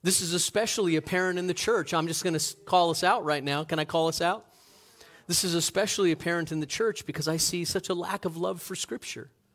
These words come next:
I mean, the number one way that God's gonna speak to us is through the Bible, and yet I don't, I don't see a love for the Bible like I once saw. I look around at the body of Christ and people, it's like the Bible, you know,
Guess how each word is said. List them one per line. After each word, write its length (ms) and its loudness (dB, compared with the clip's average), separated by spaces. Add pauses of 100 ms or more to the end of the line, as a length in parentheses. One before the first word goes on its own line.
(1200)
I 40 -2
mean, 260 2
the 80 2
number 260 2
one 240 2
way 160 4
that 140 -2
God's 260 0
gonna 140 0
speak 300 -4
to 100 -2
us 160 -4
is 100 -6
through 160 -6
the 60 -4
Bible, 400 -2
and 80 -4
yet 160 0
I 100 2
don't, 240 -4 (340)
I 120 -6
don't 180 -2
see 160 0
a 80 4
love 300 0
for 160 -4
the 80 -2
Bible 360 -2
like 240 -6
I 100 -4
once 280 -10
saw. 280 -10 (760)
I 120 8
look 200 4
around 260 2
at 80 -2
the 80 -2
body 300 4
of 80 0
Christ 400 -2
and 80 -4
people, 400 0 (180)
it's 140 0
like 140 -2
the 80 4
Bible, 560 0
you 80 0
know, 240 -2